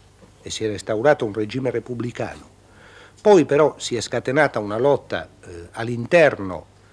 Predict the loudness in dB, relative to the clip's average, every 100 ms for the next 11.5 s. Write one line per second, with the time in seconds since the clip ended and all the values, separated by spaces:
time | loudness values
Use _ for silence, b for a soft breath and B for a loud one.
0 | b b -12 -10 -6 -8 -4 -4 -2 -2
1 | -2 -2 -2 -2 -2 -4 -4 0 2 2
2 | -2 -16 _ _ -14 -12 -12 -12 -12 -12
3 | -12 -12 -10 -10 -10 -14 -12 -12 -12 -10
4 | -10 -10 -12 -12 -8 -8 -8 -12 -18 -20
5 | -20 -20 -18 -14 -10 -8 -10 -12 -12 -12
6 | -14 -16 -16 -16 -14 -16 -18 _ _ -12
7 | -10 -10 -12 -12 -12 -12 -12 -14 -14 -14
8 | -12 -12 -12 -14 -14 -12 -10 -6 -6 -6
9 | -8 -12 -20 b b b b b b b
10 | b b b b _ _ _ _ 0 2
11 | 2 2 0 0 0